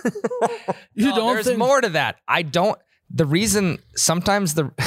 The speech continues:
Speaker 1: <laughs> all the time.
Speaker 2: I know that you purposely
Speaker 1: <laughs>
Speaker 2: ask wha-, if I want something to eat so that you can charge it to the company card. I am fully aware of this,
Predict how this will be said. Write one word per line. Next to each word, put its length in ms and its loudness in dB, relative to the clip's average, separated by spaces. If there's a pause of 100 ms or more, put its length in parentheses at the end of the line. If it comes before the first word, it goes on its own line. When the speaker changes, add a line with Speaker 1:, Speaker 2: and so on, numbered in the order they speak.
(180)
Speaker 1:
<laughs> 320 -12
all 200 0
the 100 0
time. 360 0
Speaker 2:
I 120 2
know 200 2
that 100 0
you 100 0
purposely 640 0
Speaker 1:
<laughs> 0 -
Speaker 2:
ask 520 0 (340)
wha-, 200 0
if 200 0
I 120 2
want 300 0
something 420 2
to 140 0
eat 360 -2 (480)
so 320 0
that 380 -2
you 480 0
can 560 0
charge 340 2
it 100 0
to 120 0
the 120 2
company 360 -2
card. 440 -4
I 180 2
am 120 0
fully 300 0
aware 260 2
of 80 0
this, 180 -2